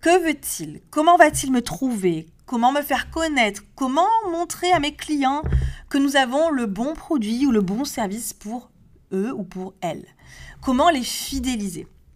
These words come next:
Investir dans le marketing, c'est tout d'abord y consacrer du temps pour répondre à ces questions. Et l'action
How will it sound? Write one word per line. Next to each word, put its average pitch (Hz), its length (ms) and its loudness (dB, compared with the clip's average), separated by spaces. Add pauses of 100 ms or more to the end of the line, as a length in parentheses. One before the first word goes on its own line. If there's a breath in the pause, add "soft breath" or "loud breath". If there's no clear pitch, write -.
(840 loud breath)
Investir 320 460 2
dans 339 80 2
le 254 60 2
marketing, 247 580 0
c'est 208 300 -4 (260)
tout 453 180 -6
d'abord 240 460 4
y 254 120 -6
consacrer 269 600 -4
du 196 240 -8
temps - 260 -4 (560 loud breath)
pour 302 200 -4
répondre 262 280 0
à 240 80 2
ces 220 160 -4
questions. 185 360 -8 (1400 loud breath)
Et 226 80 -4
l'action 247 420 6